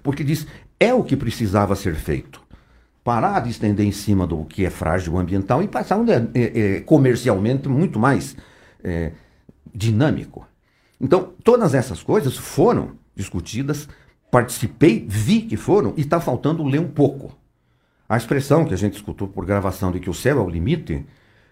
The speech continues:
ela nem nos neo, neo, neo, neo, neoliberais podem defendê-la, e não tem feito, porque o que tem é que a cidade é pras pessoas. E os prédios, baixos, altos, médios, que forem,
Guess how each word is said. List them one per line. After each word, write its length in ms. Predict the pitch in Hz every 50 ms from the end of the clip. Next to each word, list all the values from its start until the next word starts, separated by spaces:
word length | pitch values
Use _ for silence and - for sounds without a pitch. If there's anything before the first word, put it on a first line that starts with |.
| _ _ _
ela 300 | - 113 110 113 117 117
nem 400 | - 131 131 135 143 180 233 240
nos 280 | 214 175 156 123 113 120
neo, 300 | 131 139 160 180 175 147
neo, 220 | 139 151 160 156
neo, 220 | 135 139 156 160
neo, 240 | 147 135 143 165 165
neoliberais 640 | 143 151 151 135 131 135 110 110 107 110 127 147 147
podem 460 | 147 - 120 123 117 120 123 120 - - _ _ _ _
defendê-la, 800 | 101 123 127 - 123 98 92 85 92 98 107 139 160 160 160 - - _ _
e 100 | - 131
não 240 | 131 127 135 - 175
tem 260 | 170 - 139 123 113
feito, 560 | - - - 92 87 87 - - 175 180 180 - _ _ _ _ _ _ _ _ _ _ _
porque 220 | _ 131 127 123 -
o 60 | 147
que 120 | 147 -
tem 300 | 120 - - 135 - 147 139
é 100 | 139 139
que 300 | 143 151 151 - - - _ _ _ _ _ _
a 140 | - 117 107
cidade 680 | - - - - 90 80 80 104 117 156 143 120 135 -
é 60 | 131
pras 200 | - 131 127 -
pessoas. 480 | - 147 143 - - - - - - _ _ _ _ _ _ _ _ _ _ _ _ _ -
E 100 | 113 104
os 120 | 107 101
prédios, 560 | - - 104 98 101 151 180 135 - 80 80 -
baixos, 520 | 73 73 120 123 127 - - - 87 80
altos, 340 | 107 104 101 - 92 80 80
médios, 380 | 87 101 104 104 80 76 -
que 140 | - - 131
forem, 520 | 123 - - - - - 175 220 - -